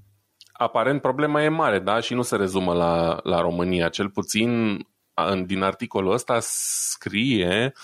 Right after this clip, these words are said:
că se estimează că patruzeci la sută din populația lumii nu are acces la educație într-o limbă pe care o înțeleg sau o vorbesc.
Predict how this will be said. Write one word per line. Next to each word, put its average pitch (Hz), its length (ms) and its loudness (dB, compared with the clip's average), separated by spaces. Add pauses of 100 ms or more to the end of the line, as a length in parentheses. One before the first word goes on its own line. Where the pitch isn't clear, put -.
(300)
că 104 240 2
se 110 180 -2
estimează 117 500 0
că 113 120 -2
patruzeci 127 580 -2
la 104 120 0
sută 123 260 -4
din 117 240 0
populația 113 580 0
lumii 104 580 0 (480)
nu 101 220 0
are 98 140 4
acces 107 440 0
la 101 120 2
educație 101 800 0
într-o 101 480 0
limbă 107 320 0
pe 98 120 -6
care 95 220 0
o 92 40 2
înțeleg 95 520 0
sau 92 220 0
o 82 40 -2
vorbesc. 92 520 -4